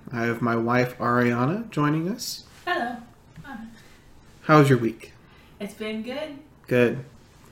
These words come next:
Speaker 1: Um, as always, we're gonna talk about the free games. Um, this week on the Epic Game Store until October twentieth, we have Darkwood. It is a top-down indie survival horror game.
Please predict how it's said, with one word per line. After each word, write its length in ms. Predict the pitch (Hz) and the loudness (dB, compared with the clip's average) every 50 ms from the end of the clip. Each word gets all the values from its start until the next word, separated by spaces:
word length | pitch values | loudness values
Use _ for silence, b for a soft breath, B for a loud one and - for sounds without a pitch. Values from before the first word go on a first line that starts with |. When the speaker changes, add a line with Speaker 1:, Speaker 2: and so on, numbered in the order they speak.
| b b b b b b b b b b b - - - | b b b b b b b b b b b -8 2 8
Speaker 1:
Um, 340 | 139 139 143 143 139 135 135 | 10 12 12 12 12 12 10
as 240 | 135 135 139 131 | 8 6 6 6
always, 560 | 135 - 139 151 151 170 185 214 240 226 - 143 | 4 4 4 6 8 10 10 8 8 4 2 4
we're 60 | 131 | 4
gonna 120 | 131 127 | 4 4
talk 320 | 120 - - 131 127 123 - | 4 4 2 2 2 2 4
about 240 | 131 131 123 120 | 4 4 6 6
the 240 | 120 117 113 113 110 | 4 4 4 4 2
free 380 | 104 - - - 147 143 151 151 | 0 -4 -2 2 4 6 6 4
games. 680 | 143 143 139 139 139 151 165 202 226 220 - - - - | 4 4 6 6 6 6 4 4 2 0 -4 -8 -8 -6
Um, 480 | 139 117 117 117 117 117 110 113 113 - - - - | -4 -4 -2 -2 -2 0 -2 -2 -4 -8 -12 -4 2
this 260 | - 139 135 - - - | 2 4 4 2 2 4
week 280 | 135 147 175 175 - - | 6 6 6 6 2 0
on 320 | 127 123 123 117 110 110 - | 0 2 2 0 0 -4 -6
the 120 | - - - | -8 -4 -2
Epic 340 | - 139 139 165 131 123 123 | 0 2 4 4 2 2 2
Game 260 | - 135 143 160 170 | 4 6 6 6 6
Store 440 | 170 - - - 131 123 123 135 139 | 4 2 0 2 2 4 4 4 2
until 400 | 139 - 120 123 120 120 123 120 | 2 0 -2 -2 0 0 0 0
October 460 | 117 110 - - - 143 135 135 131 | 0 -2 -4 -2 0 0 0 0 0
twentieth, 760 | 127 - - - - 143 143 139 127 120 120 135 170 170 - - B B B B B B B B B - | -2 -4 -10 -8 -2 0 2 4 4 4 4 2 0 -2 -6 -16 B B B B B B B B B 0
we 120 | 123 120 | 2 4
have 320 | 123 131 123 113 110 107 | 4 4 4 2 0 2
Darkwood. 600 | - 127 139 170 156 - - - 117 113 110 - - - b b b b b b b b | 6 8 10 8 8 6 4 2 2 2 2 0 -4 -10 b b b b b b b b
It 60 | 123 120 | 0 0
is 80 | 113 | 2
a 80 | 117 113 | 0 -2
top-down 800 | - - - 151 143 143 143 - 156 147 143 143 143 139 139 - | -2 -2 2 2 2 2 4 4 4 6 6 6 6 4 2 0
indie 440 | - - 139 143 139 151 156 160 156 | 0 2 2 4 4 4 2 2 0
survival 600 | - - 147 139 135 135 135 135 131 135 131 123 | 0 0 0 2 4 4 4 4 4 2 0 -2
horror 440 | - - - 131 139 156 170 170 160 | -2 0 4 4 6 6 6 4 4
game. 460 | 165 165 170 175 202 233 277 - | 4 2 4 4 4 4 2 0